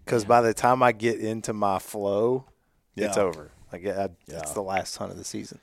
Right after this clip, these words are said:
Speaker 1: And so if I'm only hunting a Saturday and a Sunday here and there,
Speaker 2: Yeah.
Speaker 1: I need more time.
Speaker 3: Yeah, I, I think it's, it's one of those, like, so I, I hunted New York. That was my last stop this year. And I hunted three days,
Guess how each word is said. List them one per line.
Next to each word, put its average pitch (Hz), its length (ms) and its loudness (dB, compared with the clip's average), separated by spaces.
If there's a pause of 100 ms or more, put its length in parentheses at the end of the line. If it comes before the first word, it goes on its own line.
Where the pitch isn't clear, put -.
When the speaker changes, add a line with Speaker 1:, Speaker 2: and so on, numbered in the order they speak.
(480)
Speaker 1:
And 110 100 -4
so 107 140 4
if 98 80 2
I'm 117 180 6
only 123 220 2
hunting 113 320 -2
a 95 60 -4
Saturday 101 480 2
and 95 80 -6
a 90 40 -6
Sunday 98 360 -4
here 92 160 -6
and 90 100 -12
there, 101 460 -4 (320)
Speaker 2:
Yeah. 92 160 -18 (260)
Speaker 1:
I - 80 -4
need 87 180 -8
more 87 140 -12
time. - 240 -14 (760)
Speaker 3:
Yeah, 87 260 -6 (100)
I, 139 160 -2
I 151 120 -2
think 247 140 0
it's, - 200 -4
it's - 180 -6
one 170 120 0
of 151 80 0
those, 135 240 2
like, 110 200 0
so - 140 2
I, 135 220 2
I 131 60 4
hunted 127 280 -2
New 104 80 -6
York. 95 300 -8
That 104 80 -12
was 95 120 -12
my 95 140 -6
last 92 280 -6
stop 90 260 -8
this 92 200 -10
year. 92 240 -8 (840)
And 101 80 -8
I 101 60 -4
hunted 120 280 -4
three 123 220 -8
days, 110 520 -6